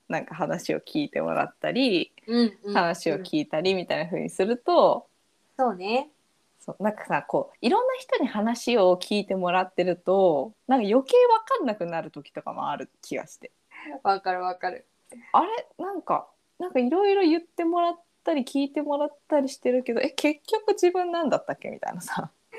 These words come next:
Speaker 2: 自分の意思気づいたら言葉によってかき消されてるみたいなね。
Speaker 1: そうそうそう。やっぱりどうしてもさ、あの、ひ-、人と話すと、その人の見たい自分像みたいなのに引っ張られたりさ、
Speaker 2: うん。
Speaker 1: まあ、そこでもなんか勝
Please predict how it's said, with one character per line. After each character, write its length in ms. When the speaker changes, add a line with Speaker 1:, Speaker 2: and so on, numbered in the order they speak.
Speaker 2:
自 120
分 100
の 60
意 40
思 260
気 200
づ 120
い 60
た 80
ら 120
言 280
葉 120
に 80
よ 60
っ 20
て 80
か 160
き 140
消 120
さ 120
れ 100
て 120
る 100
み 60
た 120
い 60
な 80
ね。 100
Speaker 1:
そ 240
う 60
そ 240
う 120
そ 440
う。 40
や 80
っ 80
ぱ 100
り 100
ど 220
う 40
し 60
て 160
も 140
さ、 460
あ 180
の、 440
ひ-、 120
人 280
と 100
話 400
す 80
と、 280
そ 180
の 160
人 260
の 140
見 180
た 200
い 520
自 120
分 260
像 220
み 120
た 120
い 40
な 60
の 60
に 120
引 80
っ 120
張 120
ら 140
れ 80
た 140
り 200
さ、 560
Speaker 2:
う 60
ん。 560
Speaker 1:
ま 80
あ、 20
そ 160
こ 180
で 120
も 140
な 120
ん 40
か 120
勝 180